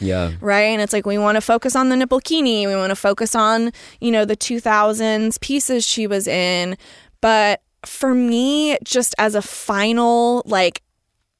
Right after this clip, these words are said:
Speaker 2: one final cover ever, two, like, final spread with Jennifer Aniston, one of the biggest celebrities ever. I just, I wanted more.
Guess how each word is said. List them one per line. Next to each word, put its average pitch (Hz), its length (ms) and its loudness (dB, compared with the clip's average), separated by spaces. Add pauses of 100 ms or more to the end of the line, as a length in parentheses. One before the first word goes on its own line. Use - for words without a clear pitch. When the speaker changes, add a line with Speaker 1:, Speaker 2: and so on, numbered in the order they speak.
(260)
Speaker 2:
one 277 320 2
final 233 500 2
cover 226 600 0
ever, 233 640 0 (360)
two, 269 500 0
like, 208 340 0
final 214 500 0
spread 202 640 0
with 226 220 0 (120)
Jennifer 247 460 0
Aniston, 214 460 -2
one 214 100 0
of 190 100 -2
the 185 100 -2 (100)
biggest 180 300 -2
celebrities 175 420 -4
ever. 165 280 0
I 214 100 0
just, 233 200 -2
I 226 80 2
wanted 220 340 0
more. 147 460 -2